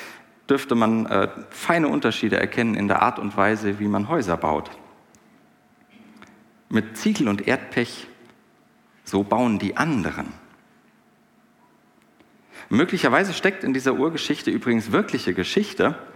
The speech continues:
Manche vermuten, dass das Vorbild unserer Erzählung von heute Morgen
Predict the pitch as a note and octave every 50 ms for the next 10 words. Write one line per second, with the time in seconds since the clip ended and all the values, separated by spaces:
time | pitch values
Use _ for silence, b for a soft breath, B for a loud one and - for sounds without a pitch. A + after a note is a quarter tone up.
0 | B B B B B B B B _ _ _ _ A#2+ G#2 C3+ F#3 F#3+ - F#3+ -
1 | - B2 A#2 C3 F3+ G#3+ - B2+ A2+ A2+ A2+ - - A2+ - - - B2 C#3 E3
2 | E3 D3 B2+ - A#2 A#2 A#2 A2+ G#2 G2+ G2 G2 - - - C#3+ D#3+ B2+ G#2 G2+
3 | G2 - - G2 F#2+ G2 F#2+ G2 - F2+ F2 F2 F2 F#2 G2+ A#2 A#2